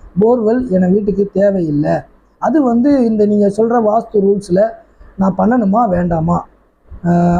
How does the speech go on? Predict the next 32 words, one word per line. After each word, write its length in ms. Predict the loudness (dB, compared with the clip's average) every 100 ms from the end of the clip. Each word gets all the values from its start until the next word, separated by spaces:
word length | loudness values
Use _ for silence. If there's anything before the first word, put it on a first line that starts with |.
| 0
அப்படிங்கிறதுக்கு 520 | 0 0 0 0 0
பதில் 280 | 0 0 0
என்னன்னு 300 | 0 0 -2
பார்த்தீங்கன்னா, 460 | -4 -6 -4 -4 -6 -12 _ _ _
நீங்க 240 | 0 2
in 160 | 2 0
case 260 | 0 0
உங்க 160 | 0 0
வீட்டு 200 | 0 0
பக்கத்துல 260 | 0 0 0
ஆறு, 360 | 0 0 0
குளங்கள் 300 | 0 0 0
ஓடுது 380 | 0 0 0 -2
அப்படின்னா, 320 | -4 -4 -4 -6 _ _
நீங்க 280 | -2 0 2
போர்வெல் 300 | 2 2 -2
பண்ண 200 | 0 0
வேண்டிய 220 | 2 0
அவசியம் 360 | -2 -2 0 0
இல்லை. 240 | 0 -2 -10 -20 _ _ _ _ _ -20 _ _ _ _ _ -2
நீங்க 240 | 0 2
நூற்றுக்கு, 840 | 2 0 -2 -4 0 0 0 -2 -10 _ _ -4
ஆஹ், 440 | 0 2 2 2
என்னை 280 | 0 0 0
பொறுத்த 360 | 0 -4 -2 -2
வரையில 480 | -2 -2 0 0 0
நீங்க 240 | -2 -2 0
ஐம்பது 560 | -2 -2 -2 -2 -2
சதவிகிதம் 640 | -2 -2 0 0 0 -2 -2
வாஸ்துவை 480 | -2 -4 -4 -4 -2
தாண்டணும் 500 | -2 -2 -2 -2 -2
அப்படின்னா, 380 | -2 -2 -4